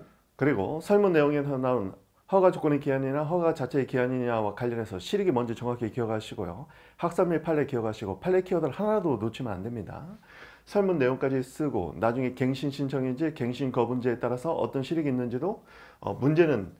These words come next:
실전에서는 좀 다르게 문제가 나올 수 있기 때문에 그런 부분, 기득권을 주장할 수 있느냐 없느냐, 뭐 이런 것들도 중요하죠. 그리고 만약에 갱신허가 거금-, 거부면 일반적 거부 처분과 갈-, 달리 절충소를 따르면 사전 통제 대상이 될 가능성도 있고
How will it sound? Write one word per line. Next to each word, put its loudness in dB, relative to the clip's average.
실전에서는 2
좀 0
다르게 2
문제가 0
나올 0
수 -2
있기 -4
때문에 -4
그런 0
부분, -4
기득권을 4
주장할 0
수 -4
있느냐 0
없느냐, -4
뭐 -6
이런 0
것들도 -6
중요하죠. -6
그리고 4
만약에 2
갱신허가 0
거금-, -4
거부면 0
일반적 4
거부 2
처분과 0
갈-, 0
달리 0
절충소를 -2
따르면 -4
사전 -4
통제 0
대상이 -2
될 0
가능성도 -4
있고 -6